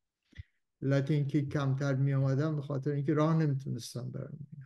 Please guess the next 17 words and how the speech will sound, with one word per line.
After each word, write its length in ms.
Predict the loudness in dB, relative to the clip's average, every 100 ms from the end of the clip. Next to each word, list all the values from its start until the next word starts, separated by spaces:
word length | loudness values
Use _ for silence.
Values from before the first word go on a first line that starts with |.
| _ _ _ _ _ _ _ _ -4
و 160 | 2
هر 240 | 6 6 4
کدوم 300 | 4 6 6
ما 280 | 6 2 2
الان 340 | 2 2 0
پیر 340 | 2 4 4
که 140 | 2 0
هستیم، 420 | 0 -2 0 0
بالاخره 360 | 2 0 2 4
یکی 240 | 4 2
از 100 | 2
این 100 | 2
مشکلات 540 | 2 0 0 0 0
رو 60 | 0
داریم 400 | 2 2 0 0
دیگه، 320 | 0 0 0
نگاه 420 | 0 0 0 0